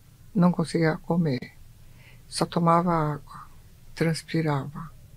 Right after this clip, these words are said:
Dor em todo lugar. Bom, eu fiquei uma semana assim. E as meninas vinham e eu dizia, "Não, tá tudo ótimo, tô descansando." E elas iam,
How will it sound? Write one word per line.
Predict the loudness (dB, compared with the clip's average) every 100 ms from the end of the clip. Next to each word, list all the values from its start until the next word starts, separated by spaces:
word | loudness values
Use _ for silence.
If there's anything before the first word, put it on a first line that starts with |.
| -20 -20 -20 -20 -20 -20 -20 -20 -20 -20 -12
Dor | 6 10 10 8
em |
todo | 2 0 0
lugar. | 0 0 0 -2 -10 -20 -20 -18 -2 6
Bom, | 8 10 8
eu | 2
fiquei | 2 4 4 4 2
uma | 4 4 4 -2 -10
semana | -4 2 4 4 2 0 -4 -12
assim. | -14 -4 -4 -4 -14 -20 -20 -20 -20 -20 -20 -20 -20 -20 -20 -20 -20 -20 -20 -20 -20 2
E | 6
as | 8 8
meninas | 8 10 8 6
vinham | 6 8 10 8 8
e | 10
eu | 8
dizia, | 6 0 0 4 6 6
"Não, | 4 2 2
tá | 2 0 2
tudo | 2 4 6
ótimo, | 6 4 0 0
tô | 0
descansando." | 6 8 8 6 2 0 0 0 -4 -10 -4 -2 -2 -4 -6 -10 -10 -4
E |
elas | -2 0 0
iam, | -2 -2